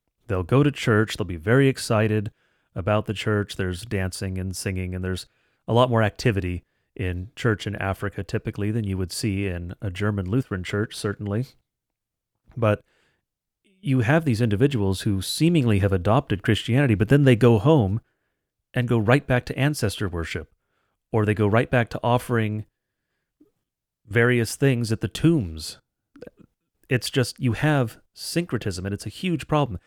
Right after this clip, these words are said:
and that is exactly what is being argued here. He is bluntly advocating that syncretism should be part of Christianity.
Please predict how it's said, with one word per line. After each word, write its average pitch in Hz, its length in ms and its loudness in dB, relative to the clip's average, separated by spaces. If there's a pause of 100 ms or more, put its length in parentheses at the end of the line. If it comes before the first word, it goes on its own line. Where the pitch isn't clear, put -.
(200)
and 117 100 -2
that 120 80 2
is 104 100 0
exactly 110 480 -2
what 107 100 0
is 92 120 -2
being 95 200 -4
argued 95 360 -4
here. 80 340 -10 (580)
He 120 220 2
is 104 160 0 (760)
bluntly 117 560 2 (120)
advocating 104 760 -2 (380)
that 104 120 -2
syncretism 117 640 -2
should 104 180 -2
be 107 140 0
part - 400 2
of 101 100 -2
Christianity. 82 760 -8